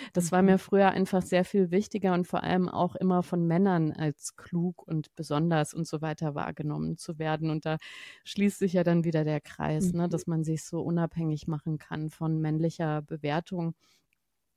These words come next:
Speaker 1: Und das ist aber, wie gesagt, was, was bei mir wirklich als,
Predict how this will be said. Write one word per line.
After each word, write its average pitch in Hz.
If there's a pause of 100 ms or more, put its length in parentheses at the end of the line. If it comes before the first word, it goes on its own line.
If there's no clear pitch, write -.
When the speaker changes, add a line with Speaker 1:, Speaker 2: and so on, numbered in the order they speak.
(140)
Speaker 1:
Und 165
das 165
ist 151
aber, 151
wie 156
gesagt, 160
was, 156
was 151
bei 165
mir 170 (760)
wirklich 185
als, -